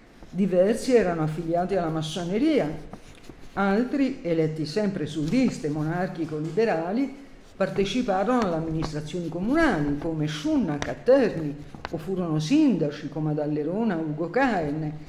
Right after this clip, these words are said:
Paolo Franchetti, sindaco a Piediluco e poi anche podestà. Nel milleottocentottantadue Leopoldo Franchetti era eletto deputato e nel novecentonove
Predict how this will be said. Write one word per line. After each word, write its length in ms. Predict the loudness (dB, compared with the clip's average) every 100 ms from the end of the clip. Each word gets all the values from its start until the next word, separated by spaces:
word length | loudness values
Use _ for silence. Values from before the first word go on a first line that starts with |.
| -18 -14 -6
Paolo 300 | -2 0 -2
Franchetti, 640 | -2 -6 -4 -6 -4 -4
sindaco 480 | -4 -2 0 0 0
a 40 |
Piediluco 580 | -2 -2 0 0 -2 -2
e 60 | -4
poi 340 | -2 -2 0
anche 260 | 0 0 -2
podestà. 580 | 0 0 -2 -6 -12 -10 -12 -12 -14 -16 -14 -14 -16 -8
Nel 180 | -2 2
milleottocentottantadue 1500 | 2 2 0 -2 0 2 2 -2 -4 -2 2 4 4 2 4
Leopoldo 540 | 4 4 2 0 0
Franchetti 640 | 0 0 0 2 2 4 4
era 120 | 4
eletto 360 | 4 2 2
deputato 680 | -2 0 0 4 4 4 0
e 60 | 2
nel 140 | 2
novecentonove 1120 | 2 2 0 0 0 0 4 4 4 2 2